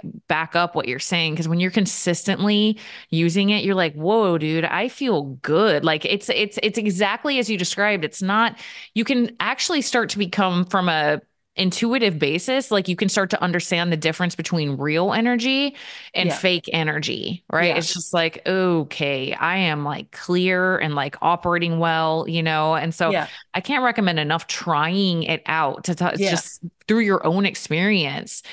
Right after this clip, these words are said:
Speaker 1: you know, give it an
Speaker 2: Absolutely.
Speaker 1: extended amount of time and just notice, like,
Speaker 2: Yeah.
Speaker 1: how do I feel differently right now? You will notice. I, I always have anyway. And I think my
Speaker 2: And
Speaker 1: kids do too. And that's why they're mo-, self-motivated to take it, you
Speaker 2: Right.
Speaker 1: know? So,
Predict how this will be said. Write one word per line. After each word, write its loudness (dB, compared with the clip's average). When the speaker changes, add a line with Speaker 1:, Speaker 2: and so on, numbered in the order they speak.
Speaker 1:
you 2
know, 4
give 2
it 6
an 4
Speaker 2:
Absolutely. 4
Speaker 1:
extended 2
amount 2
of -2
time 2
and 0
just -2
notice, 2
like, 0
Speaker 2:
Yeah. -6
Speaker 1:
how 2
do 0
I 2
feel 0
differently 0
right 2
now? 0
You 2
will 4
notice. 0
I, 2
I 0
always 0
have -2
anyway. -4
And 0
I -2
think -2
my 2
Speaker 2:
And -4
Speaker 1:
kids -2
do 0
too. 0
And 2
that's -2
why 2
they're -2
mo-, 0
self-motivated -2
to -4
take -2
it, -2
you -8
Speaker 2:
Right. 2
Speaker 1:
know? 0
So, 0